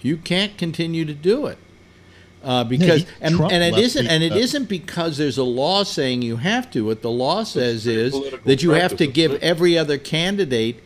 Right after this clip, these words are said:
Speaker 1: an equal
Speaker 2: <laughs>
Speaker 1: opportunity.
Speaker 3: Yeah, it's fair political practice, right?
Speaker 1: Yeah, fair political practice. So
Speaker 2: That was good for the show.
Speaker 1: Hmm?
Speaker 2: That would be good for her
Speaker 1: No,
Speaker 2: show.
Speaker 1: no, it wouldn't be, because then we'd have, uh, it wouldn't be good for our, our station,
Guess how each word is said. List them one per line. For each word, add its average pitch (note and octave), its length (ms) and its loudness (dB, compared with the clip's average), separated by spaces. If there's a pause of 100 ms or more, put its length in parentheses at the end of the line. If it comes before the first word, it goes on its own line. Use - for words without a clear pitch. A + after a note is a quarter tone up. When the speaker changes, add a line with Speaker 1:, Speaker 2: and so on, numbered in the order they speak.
Speaker 1:
an A#2+ 200 -2
equal D#3 400 -2
Speaker 2:
<laughs> C#3 100 -2
Speaker 1:
opportunity. D3+ 960 -2 (540)
Speaker 3:
Yeah, B2 240 0
it's G2 140 -10
fair B2+ 240 -2
political A#2+ 460 -2
practice, A#2 520 -4
right? B2 100 2
Speaker 1:
Yeah, C#3 180 2
fair B2 300 -2
political B2+ 520 -4
practice. C#3+ 580 -6
So A#2+ 440 0
Speaker 2:
That A3 140 -4
was G3+ 100 -4 (200)
good F#3 160 -2
for - 80 -8
the D3+ 120 -2
show. F#3 320 -6 (280)
Speaker 1:
Hmm? F3+ 200 -2 (540)
Speaker 2:
That - 220 -2
would E3+ 120 -2
be D#3 80 0
good D#3 200 0
for C#3 120 -6
her C#3+ 120 -6
Speaker 1:
No, A3 260 2
Speaker 2:
show. - 60 -10
Speaker 1:
no, A#3+ 240 2
it G#3+ 60 -2
wouldn't G#3 340 0
be, G#2 220 0
because A2+ 360 -4
then F3 100 -2
we'd E3+ 140 -2
have, D3+ 200 -4
uh, C#3 40 -4 (240)
it A2 80 -12
wouldn't C#3+ 260 -2
be A2+ 80 -10
good B2 240 0
for G#2+ 240 -4
our, C3 320 -2
our C#3 260 -2
station, F2+ 600 -8